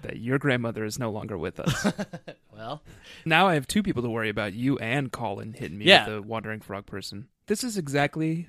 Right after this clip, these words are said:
Speaker 1: why we never triangulated. This is exactly why I never gave up my coordinates or my address to any of Baby Nation for this very reason, 'cause now none of them can get me.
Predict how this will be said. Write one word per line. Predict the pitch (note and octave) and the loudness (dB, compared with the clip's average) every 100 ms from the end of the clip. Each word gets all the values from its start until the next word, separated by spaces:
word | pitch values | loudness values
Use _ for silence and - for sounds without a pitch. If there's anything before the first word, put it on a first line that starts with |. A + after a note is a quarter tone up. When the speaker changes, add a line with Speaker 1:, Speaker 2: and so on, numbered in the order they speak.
| - | -4
Speaker 1:
why | B2+ C#3 C#3+ | 2 4 4
we | C#3 | 2
never | C3 B2 C3 | 0 -2 -4
triangulated. | - B2 B2 C#3 C#3+ D#3 F3+ F3+ - _ _ | -4 -4 -4 -4 -4 -4 -6 -8 -12 _ _
This | F#3 F#3 | -6 -2
is | |
exactly | E3 C#3 C#3+ C#3 | 0 2 0 0
why | B2+ B2 C3 | 0 0 0
I | |
never | C#3 B2+ | 0 -2
gave | B2 B2 | -4 -4
up | A#2+ G#2 | -4 -6
my | A2+ G#2 | -6 -6
coordinates | - - F3+ E3+ F3 - | -4 -2 0 0 -2 -4
or | |
my | B2+ A#2+ | -4 -4
address | A2 C#3 C#3+ C#3+ | -2 0 0 -2
to | A2+ | -6
any | A2+ A2+ | -6 -6
of | |
Baby | G2+ A2 A2 | -6 -6 -4
Nation | B2+ C#3 C#3 C3 | -2 -2 -2 -4
for | A#2+ | -6
this | B2 C3 C#3 | -4 -2 0
very | C3+ B2+ | -2 -2
reason, | A2+ G2+ - - | -4 -8 -10 -14
'cause | B2+ | -12
now | B2 B2+ B2+ - - _ _ | -6 -6 -6 -10 -20 _ _
none | - A#2+ D3 D#3+ | -10 0 2 2
of | C3 | 0
them | G2 F#2+ | -6 -12
can | - A2 | -10 -8
get | A2+ B2 | -4 -4
me. | - - | -4 -12